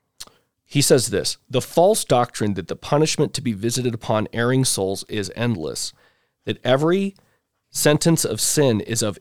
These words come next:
interminable duration, must be regarded as one of the most pernicious results of misapprehension of Scripture.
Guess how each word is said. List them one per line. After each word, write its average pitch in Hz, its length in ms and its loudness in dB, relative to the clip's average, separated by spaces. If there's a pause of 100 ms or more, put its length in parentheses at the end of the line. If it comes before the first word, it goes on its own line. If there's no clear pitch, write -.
interminable 143 840 2
duration, 104 640 -4
must 120 280 0
be 190 80 -8
regarded 113 560 -4
as 113 220 -8
one 117 160 -2
of 123 140 -4
the 104 80 -2
most 101 400 0
pernicious 113 720 0
results 110 400 -4
of 101 240 -12
misapprehension 104 840 -4
of 85 80 -8
Scripture. - 520 -8